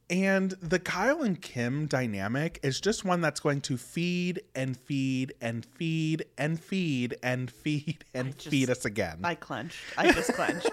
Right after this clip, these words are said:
Speaker 2: I'm so
Speaker 1: <laughs>
Speaker 2: tense.
Speaker 1: But, like, it's moments like that, like, her comparing, like, when they each started acting that are just so fascinating and so interesting. Um, but before we jump into Kim, I wanna talk a little more about Kyle's family specifically.
Speaker 2: Yeah.
Speaker 1: And can I just say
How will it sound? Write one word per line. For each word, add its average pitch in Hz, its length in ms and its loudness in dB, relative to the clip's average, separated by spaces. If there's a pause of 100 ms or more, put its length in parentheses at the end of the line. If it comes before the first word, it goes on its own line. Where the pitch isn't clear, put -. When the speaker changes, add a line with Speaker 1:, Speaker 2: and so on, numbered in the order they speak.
Speaker 2:
I'm 208 120 4
so 214 300 6
Speaker 1:
<laughs> - 120 -2
Speaker 2:
tense. 156 400 -2 (120)
Speaker 1:
But, 202 260 2
like, 214 220 6
it's 214 180 0
moments 247 320 2
like 202 180 2
that, 202 200 2
like, 160 320 2
her 180 240 -2
comparing, 160 580 -2
like, 135 160 -2
when 135 160 -2
they 143 80 -2
each 139 180 -6
started 127 360 -2
acting 139 380 4
that 123 180 6
are 123 100 4
just 131 240 0
so 147 200 8
fascinating 123 600 2
and 113 80 -2
so 120 300 2
interesting. 117 680 0 (720)
Um, 175 240 8
but 233 140 4
before 349 280 6
we 302 100 8
jump 160 220 6
into 143 200 0
Kim, 113 460 2 (200)
I 113 100 4
wanna 143 200 0
talk 147 200 0
a 143 40 0
little 123 200 0
more 123 100 4
about 110 200 4
Kyle's 104 460 0
family 107 480 2
specifically. - 720 -4
Speaker 2:
Yeah. 151 300 2 (320)
Speaker 1:
And 175 300 4 (260)
can 254 220 6
I 370 320 8
just 185 360 4
say 98 340 2